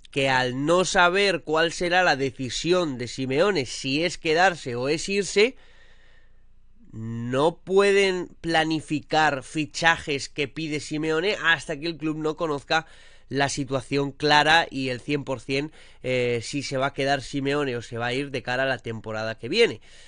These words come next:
En el momento en el que se sepa si Simeone se va a quedar o se va a ir, que yo creo que se va a quedar, em, el Atlético de Madrid empezará a preguntarle a Simeone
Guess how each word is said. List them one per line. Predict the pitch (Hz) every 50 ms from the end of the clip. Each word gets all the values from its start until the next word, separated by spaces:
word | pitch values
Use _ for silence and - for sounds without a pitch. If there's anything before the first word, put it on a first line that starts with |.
| - - - - - - - -
En | - - 151 160
el | 165 170 175 170
momento | 175 175 190 226 254 269 262 - 262
en | 262 254 254
el | 247 247 -
que | - 220 214 214 208
se | 202 - 208 185
sepa | - - 214 208 208 196 196 165
si | 180 185
Simeone | 151 175 185 175 175 180 190 196 190 180 180 170
se | - - 175
va | 170 175
a | 175
quedar | 139 165 170 175 175 170 165
o | 156
se | - 165
va | 160 160 160 160
a | 165
ir, | 190 190 170 127 107 - - - - -
que | - - 104 104
yo | 110 120 110
creo | 127 127 123 120
que | 117
se | 113 123
va | 120 123
a | 107
quedar, | 120 123 139 147 139 113 - - - - - - - - - - -
em, | 127 127 123 123 123 120 120 117 117 117 117 117 113 113 113 - - - - - - - - - - - - - -
el | - 127 131
Atlético | 131 135 151 160 147 151 - 175
de | 170 165
Madrid | 170 160 165 175 202 220 220 170 190
empezará | 170 151 - 160 - - 143 139 156 165 180 185 175
a | 156 - 120 151 165 175 170 -
preguntarle | 165 156 151 147 147 143 139 135 160 156 151 131 117 110 104 101 98 107
a | 107 117
Simeone | - - 123 123 123 127 135 143 151 165 180 190